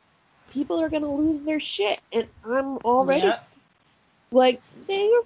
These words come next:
Speaker 1: fucking, like, our friend Janae was saying, like, they need to drive, like, a semi through the fucking P C. And I'm like, "Yes!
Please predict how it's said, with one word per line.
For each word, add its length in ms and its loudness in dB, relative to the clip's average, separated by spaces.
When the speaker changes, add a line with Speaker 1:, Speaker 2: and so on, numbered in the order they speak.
Speaker 1:
fucking, 320 -2
like, 160 0
our 120 2
friend 300 0
Janae 380 4
was 120 0
saying, 300 -2
like, 220 0
they 160 6
need 180 -2
to 60 -2
drive, 400 4
like, 160 0
a 80 -2
semi 540 0
through 260 -4
the 100 -2
fucking 460 -2
P 240 -6
C. 420 -2
And 80 4
I'm 100 4
like, 240 4
"Yes! 680 4